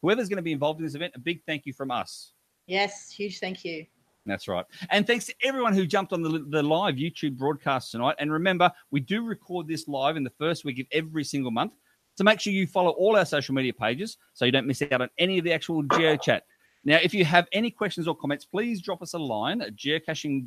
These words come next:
Speaker 1: down under at gmail dot com. This podcast can be downloaded on any of your favorite podcast apps, including Podbean, Stitcher,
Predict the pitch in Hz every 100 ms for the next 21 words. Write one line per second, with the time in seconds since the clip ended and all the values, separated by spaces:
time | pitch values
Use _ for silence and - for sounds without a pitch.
0 | 123 139 143 160 135 147 110 101 90 117
1 | 117 107 95 - - 92 147 220 _ _
2 | - 175 - 160 - 151 143 151 139 123
3 | 127 131 123 120 - 123 _ 170 233 202
4 | 143 143 143 120 120 113 98 - 110 -
5 | 107 135 - 131 113 123 107 101 156 180
6 | 185 190 196 _ _ _ - 185 - 175
7 | 156